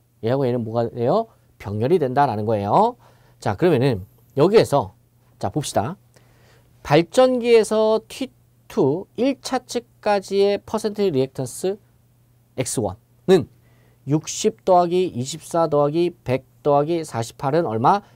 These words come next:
이백삼십이. 이게 뭐예요? 육십 더하기 이십사 더하기 백 더하기 사십팔. 요 계산한 값이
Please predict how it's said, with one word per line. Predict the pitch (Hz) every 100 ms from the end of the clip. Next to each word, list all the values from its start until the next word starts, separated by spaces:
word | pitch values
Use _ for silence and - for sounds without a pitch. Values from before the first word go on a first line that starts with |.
| -
이백삼십이. | 127 143 - 143 - 107 -
이게 | 175
뭐예요? | 120 113 156 - _ _
육십 | 151 180 - 208
더하기 | 214 196 190 190 -
이십사 | 147 - - 165
더하기 | 160 151 156 156 -
백 | 127 _
더하기 | - 135 143 196
사십팔. | - 123 - 107 90 _ _ -
요 | 175 240 277
계산한 | - 131 160 175 160
값이 | 131 - 233 262